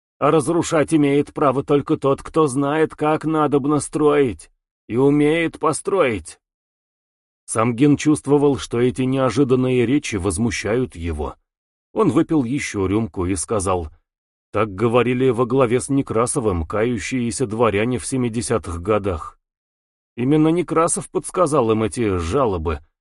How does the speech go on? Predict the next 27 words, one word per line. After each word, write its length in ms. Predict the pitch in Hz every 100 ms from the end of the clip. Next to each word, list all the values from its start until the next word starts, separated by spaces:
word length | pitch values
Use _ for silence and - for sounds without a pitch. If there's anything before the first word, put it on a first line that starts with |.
| _ -
и 120 | 107
они 260 | 120 156 180
были 220 | 170 175
в 80 | -
сущности 640 | 180 170 185 185 - 185
изложением 720 | 175 175 175 117 151 170 165
его 320 | 143 139 135 156
стихов 580 | - 180 - 160 - -
прозой". 540 | 135 156 151 143 98 - _ _ _ _ _ _ _ _ _ _ _ _ -
Снова 380 | - 165 185
вошел 400 | 185 180 - 151
официант, 680 | 147 - 101 110 98 101 87
и, 140 | 90 101
заметив, 520 | 110 127 123 120 -
что 260 | - 110
острый 420 | 120 135 - 127 120
взгляд 440 | 98 107 127 101
Васи 360 | 98 123 - 113
направлен 640 | 113 - 127 113 113 113
на 80 | 120
него, 460 | 123 117 151 135 - _ _ -
Самгин 480 | 123 120 104 165
почувствовал 720 | 165 170 - 147 147 156 160 135
желание 500 | 123 143 131 135 135
сказать 500 | - 147 113 127 123
нечто 440 | 120 135 - 175
резкое. 640 | 117 110 - 123 85 78